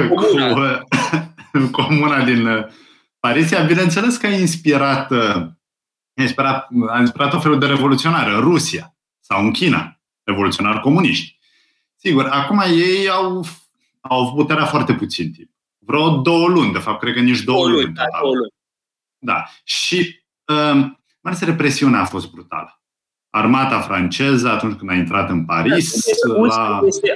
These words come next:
Speaker 1: a doua
Speaker 2: la
Speaker 1: represiune foarte brutală din secolul nouăsprezece în Franța, pentru că și în o mie opt sute patruzeci și opt, în iunie, uh, are loc o represiune
Speaker 2: Mhm.
Speaker 1: foarte brutală și mai trebuie spus ceva. Minunatele bulevarde,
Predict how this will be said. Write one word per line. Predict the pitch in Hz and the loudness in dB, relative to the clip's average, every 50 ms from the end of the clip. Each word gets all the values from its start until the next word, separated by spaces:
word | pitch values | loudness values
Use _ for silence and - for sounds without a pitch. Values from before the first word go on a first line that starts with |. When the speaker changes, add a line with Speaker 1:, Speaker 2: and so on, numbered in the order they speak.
| - 160 | 0 -2
Speaker 1:
a | 160 151 | -2 -2
doua | 143 139 135 165 196 220 214 202 185 170 | -4 -4 -2 0 0 2 2 2 0 0
Speaker 2:
la | 156 | 0
Speaker 1:
represiune | 151 151 143 143 139 139 143 - _ _ - 165 165 165 156 139 131 | -2 -2 -4 -4 -4 -4 -6 -6 _ _ -2 0 0 0 0 -2 -2
foarte | - 147 147 151 143 147 143 | -2 -2 0 0 0 -2 -2
brutală | 131 123 127 127 - - 139 147 151 151 143 | -2 -2 -2 -4 -2 0 -2 0 2 2 2
din | 135 135 131 | 2 0 -2
secolul | 123 - 143 135 - 143 135 131 127 127 123 120 117 | 0 0 -2 0 2 2 4 4 4 4 4 4 4
nouăsprezece | 123 127 131 127 123 117 - - 120 117 113 107 | 4 4 4 4 2 0 0 0 0 0 0 0
în | 113 117 | 0 0
Franța, | 117 117 117 117 160 170 170 | 0 0 0 0 0 0 2
pentru | 170 170 170 160 | 2 2 4 4
că | 156 156 | 4 2
și | 143 - - 190 | 2 2 0 0
în | 196 | 2
o | 190 175 | 2 2
mie | 170 175 185 | 2 2 2
opt | 190 185 - | 2 0 0
sute | - 175 170 170 165 | 0 -2 0 0 0
patruzeci | 165 156 151 147 143 147 139 131 | 0 2 0 2 2 2 0 2
și | - | 2
opt, | 156 143 123 - | 0 0 2 2
în | 127 120 113 | 0 2 2
iunie, | 113 117 123 135 151 147 135 123 120 120 120 123 139 160 - _ _ _ _ _ _ _ _ _ | 2 2 4 4 6 6 4 4 2 0 0 -2 -2 -4 -6 _ _ _ _ _ _ _ _ _
uh, | - 127 131 131 - | -2 0 0 2 2
are | 127 143 156 160 | 2 2 2 2
loc | 156 147 160 165 170 | 4 4 2 2 2
o | 175 | 2
represiune | 156 151 143 - 135 135 120 - - - 320 170 180 175 175 | 2 2 2 2 2 2 2 0 -2 -2 -2 0 0 2 0
Speaker 2:
Mhm. | 165 160 _ | 0 -2 _
Speaker 1:
foarte | - 202 214 208 196 170 156 135 123 117 139 - 123 120 | -2 -2 0 0 0 0 2 2 2 0 -2 -2 -4 -2
brutală | 127 135 131 131 143 135 127 123 | 0 0 0 2 2 0 0 0
și | 120 - - | 0 -2 -2
mai | 143 143 135 | -2 -2 0
trebuie | 139 135 127 127 | 0 2 2 2
spus | 123 - - 123 117 | 0 0 0 -2 -2
ceva. | - - 185 208 226 208 170 127 | 0 -2 -2 0 0 0 0 2
Minunatele | 131 131 147 175 185 175 156 143 139 151 170 175 170 170 156 147 135 | 2 2 2 4 4 2 2 2 2 2 0 0 0 0 2 2 2
bulevarde, | 127 127 139 135 123 120 110 113 139 147 147 143 135 123 123 120 117 117 113 | 2 2 0 2 2 0 0 0 0 0 0 0 0 0 0 0 2 0 0